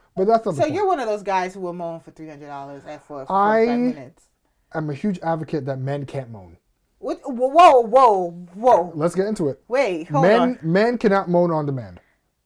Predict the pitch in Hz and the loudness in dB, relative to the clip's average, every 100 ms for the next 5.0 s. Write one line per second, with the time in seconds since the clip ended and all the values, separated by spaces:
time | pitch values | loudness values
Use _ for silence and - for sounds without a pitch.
0 | _ - 143 151 175 156 135 127 101 92 | _ -12 -8 -2 0 0 -4 -8 -16 -20
1 | _ 285 - - - - - - 160 151 | _ -8 -8 -14 -16 -16 -18 -12 -6 -4
2 | 170 165 135 185 - 156 135 381 240 95 | 0 0 -2 -6 -4 -4 0 0 0 -8
3 | - - - 247 285 349 _ 156 151 185 | -18 -18 2 4 6 2 _ -2 2 2
4 | 240 226 170 160 160 160 - 135 - | 2 0 -2 0 0 0 -4 -6 -8